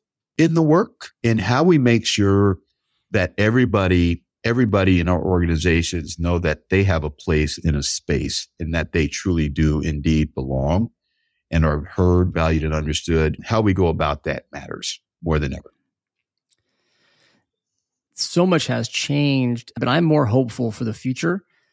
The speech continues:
Speaker 2: in terms of equity, inclusion, and belonging, in terms of us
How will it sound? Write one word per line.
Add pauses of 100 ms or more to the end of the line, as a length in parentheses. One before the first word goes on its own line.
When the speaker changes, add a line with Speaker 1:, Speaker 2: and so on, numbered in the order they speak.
(480)
Speaker 2:
in
terms
of (360)
equity,
inclusion,
and
belonging, (120)
in
terms
of
us